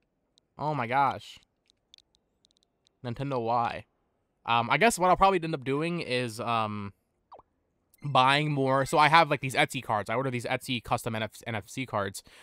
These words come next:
for the Squid Sisters from one and two, Off the Hook, and obviously the Squid Sisters. Um, I'll probably do that with the rest of the characters from the games, 'cause, like, the Splatoon amiibo are very expensive, and I don't really wanna open them. I also have the Inkling girl from Splatoon two, but I don't wanna open that.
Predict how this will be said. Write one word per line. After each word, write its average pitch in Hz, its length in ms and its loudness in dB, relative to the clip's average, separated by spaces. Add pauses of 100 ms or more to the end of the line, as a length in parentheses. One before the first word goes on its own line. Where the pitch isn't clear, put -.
(120)
for 135 200 -2
the 120 60 -4
Squid 196 200 0
Sisters 107 500 -6
from 107 300 -4
one 110 140 -4
and 101 100 -8
two, 117 320 -2 (540)
Off 104 160 -4
the 107 80 -4
Hook, 107 220 -4
and 101 140 -8
obviously 98 280 -8
the 101 40 -10
Squid 135 160 -6
Sisters. 101 360 -12 (360)
Um, 101 460 -4 (500)
I'll 123 100 2
probably 175 200 4
do 175 60 2
that 160 80 4
with 151 100 -8
the 131 60 -2
rest 131 180 2
of 123 80 -10
the 120 80 0
characters 139 480 0
from - 160 -6
the 120 80 -4
games, 147 300 0
'cause, 147 140 2
like, 151 120 2 (100)
the 170 80 -2
Splatoon 220 280 0
amiibo 208 160 0
are 143 120 4
very 147 200 0
expensive, 151 400 -6
and 127 60 -4
I 123 40 -4
don't 156 140 2
really 151 120 -4
wanna 135 160 -2
open 117 220 -6
them. 107 100 -4
I 123 40 0
also 151 160 0
have 160 160 2
the 123 120 0
Inkling 120 300 -8
girl 113 200 0
from 110 120 -12
Splatoon 107 420 -10
two, 107 540 -10 (540)
but - 100 -8
I 113 40 -2
don't 139 80 -4
wanna 123 120 -2
open - 200 -10
that. - 180 -12